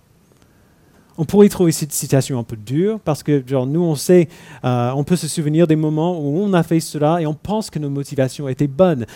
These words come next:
Euh, on essayait d'aider. Alors peut-être que, euh, c'était pas sage, peut-être qu'on a fait une gaffe, mais c'était pas un péché. Il y a quand même un problème avec ce raisonnement. Écoutez comment l'apôtre Jacques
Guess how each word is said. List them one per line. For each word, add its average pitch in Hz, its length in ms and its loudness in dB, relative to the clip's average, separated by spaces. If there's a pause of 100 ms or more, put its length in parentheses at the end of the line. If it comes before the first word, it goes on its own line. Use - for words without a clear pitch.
(160)
Euh, 143 140 0
on 151 180 0
essayait 165 440 2
d'aider. 131 460 0
Alors 131 200 -2
peut-être 147 340 0
que, 123 340 -6 (320)
euh, 113 140 -2
c'était 123 200 -8
pas 131 160 -2
sage, 180 440 0
peut-être 135 240 -6
qu'on 131 100 -8
a 120 60 -4
fait 135 120 -8
une 123 120 -8
gaffe, 156 240 0
mais 147 60 -6
c'était 127 260 -10
pas 131 260 -2 (400)
un 123 100 -6
péché. 123 580 -8 (960)
Il 117 60 -4
y 117 40 -2
a 135 80 -2
quand 160 140 -2
même 175 140 0
un 175 60 -2
problème 170 340 -4
avec 135 200 -4
ce - 100 -14
raisonnement. 107 480 -10 (1200)
Écoutez 165 340 0
comment 170 260 0
l'apôtre 143 400 0
Jacques 123 420 -4